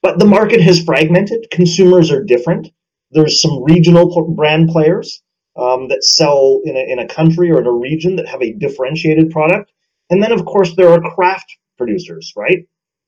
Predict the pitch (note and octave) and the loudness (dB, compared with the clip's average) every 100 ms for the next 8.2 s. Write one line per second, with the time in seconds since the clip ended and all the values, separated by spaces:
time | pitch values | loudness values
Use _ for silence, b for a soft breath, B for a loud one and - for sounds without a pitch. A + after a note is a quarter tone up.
0 | _ _ - D#3+ - D#3+ E3 D#3+ D3+ C#3+ | _ _ -6 -4 2 4 6 4 2 0
1 | C3 B2 A#2 b b - - D#3+ E3 D#3+ | 2 2 0 b b -12 -6 2 4 4
2 | D3+ C3+ C3+ A#2+ C3+ - B2 C#3 C3+ A2+ | 2 -4 -6 -6 -6 -8 -14 -12 -10 -12
3 | G#2 A2+ A2 A2 A2 G#2+ G#2+ - A2+ G2+ | -10 -10 -6 -6 -4 -6 -8 -10 -10 -8
4 | G2 G#2 F2+ D#2+ _ - _ _ _ _ | -12 -14 -18 -20 _ -20 _ _ _ _
5 | _ B2 A#2 C3 B2+ B2 A#2+ C3+ A#2+ B2+ | _ -8 -4 0 2 2 2 0 -2 -4
6 | A#2 - C3 D#3 G2 G#2 A#2+ A2+ A#2 A#2 | -4 -6 0 0 0 -4 -4 -2 -2 -2
7 | A#2 G#2+ A#2 A2 C#3 A#2+ G#2 G#2+ G#2 A#2+ | -4 -4 -6 -6 -4 -2 -2 -2 -2 0
8 | A#2+ | 0